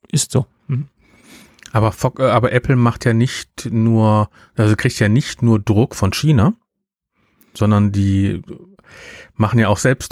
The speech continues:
Speaker 2: Druck. Und zwar schmeißen die, äh, dieses Jahr ja noch irgendwie eine Million Apps oder sowas raus aus ihren App Store.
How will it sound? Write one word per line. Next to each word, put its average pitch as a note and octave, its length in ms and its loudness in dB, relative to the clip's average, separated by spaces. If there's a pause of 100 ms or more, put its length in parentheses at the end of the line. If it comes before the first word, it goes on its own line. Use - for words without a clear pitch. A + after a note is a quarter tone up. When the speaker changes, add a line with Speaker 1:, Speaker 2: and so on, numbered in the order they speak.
Speaker 2:
Druck. - 260 -8 (480)
Und G2+ 120 -2
zwar A2 360 0 (380)
schmeißen B2 460 -2
die, A#2 340 2 (140)
äh, G#2 120 -6
dieses A#2+ 460 -2
Jahr A2+ 380 2
ja G#2 240 2
noch G#2+ 500 0
irgendwie G#2+ 560 0 (300)
eine B2+ 320 2
Million B2 680 2
Apps - 460 -4
oder C3+ 200 0
sowas B2 420 -2
raus G#3 300 2
aus G2 160 -2
ihren G2+ 120 2
App - 160 -2
Store. - 300 -6